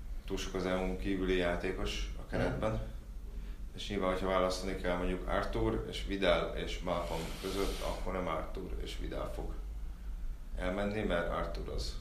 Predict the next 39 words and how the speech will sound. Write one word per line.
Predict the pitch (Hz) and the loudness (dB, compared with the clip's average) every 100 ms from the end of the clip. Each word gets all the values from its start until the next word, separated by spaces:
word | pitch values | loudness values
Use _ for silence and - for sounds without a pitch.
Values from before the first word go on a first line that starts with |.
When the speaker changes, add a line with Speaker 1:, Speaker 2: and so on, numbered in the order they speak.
| - | -2
Speaker 1:
kezdő | 92 - 117 | 0 0 2
lesz | 120 120 | 4 4
szerintem, | 131 120 113 117 113 110 - - | 2 2 4 4 4 2 -2 -2
Vidal | 101 92 90 85 | 0 4 4 4
az | 87 90 | 0 0
meg | 85 - - - - - - - - - - - | 0 -2 -4 -4 -4 -6 -8 -10 -6 -4 -4 -4
úgymond | - 78 | -4 -2
jó | 87 78 | 0 0
ilyen | 78 76 - - | 0 0 -2 -2
squad | - - 85 85 | -4 0 0 2
player. | 80 85 120 | 2 4 6
Speaker 2:
Ha. | 135 135 - - - - - - - - - - - - - - - - - - - - - - - - - | 6 4 2 -2 -2 -4 -4 -6 -6 -4 -4 -4 -2 -4 -4 -4 -4 -2 -2 -4 -4 -4 -4 -4 -4 -4 2
Speaker 1:
Illetve | 120 101 95 101 | 6 6 6 6
ugye | 95 92 | 6 6
ott | 90 | 4
van | 90 | 2
még | 85 82 82 - - - - - 117 | 4 4 2 0 -4 -6 -8 -4 6
Dembele | 131 131 123 | 8 12 12
sorsa | 123 131 123 - 120 | 10 8 8 8 8
is | 107 | 6
kérdéses, | 120 113 113 113 110 - | 8 10 12 10 6 10
mert, | 117 113 - - 123 | 12 10 6 0 8
mert | 123 113 | 12 12
tényleg | - 110 101 | 12 12 12
attól | 101 104 92 | 12 8 6
félek, | 107 104 | 8 10
Speaker 2:
Ott | - | 12
Speaker 1:
hogy | 135 | 12
Speaker 2:
örülök | 127 127 127 123 | 12 12 10 8
meg, | 123 123 | 6 4
hogyha | 123 120 | 4 6
azért | 117 120 117 | 6 8 8
egy | |
német | 120 117 104 - | 8 6 6 4
klub | 107 | 2
kifizet | - 101 107 101 | 2 0 2 6
Speaker 1:
hogy | 110 | 8
Speaker 2:
száz | 107 101 98 | 8 6 2
millió. | 98 | 4